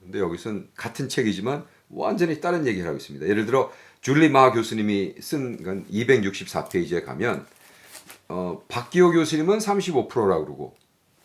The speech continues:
마원, 어, 줄리 마 교수님은 오십삼 프로라고 그러고, 그죠? 오십삼 프로.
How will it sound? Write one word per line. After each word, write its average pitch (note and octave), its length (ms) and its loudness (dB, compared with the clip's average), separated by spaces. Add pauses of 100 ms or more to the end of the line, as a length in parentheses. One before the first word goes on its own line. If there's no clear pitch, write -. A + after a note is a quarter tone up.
(520)
마원, C3 500 8
어, F#2+ 300 0
줄리 C3+ 280 2
마 C3 180 4
교수님은 A2 680 -2 (140)
오십삼 D#3 540 0
프로라고 F2+ 360 -4
그러고, - 240 -20 (400)
그죠? - 240 -14
오십삼 F2 540 -10
프로. - 160 -20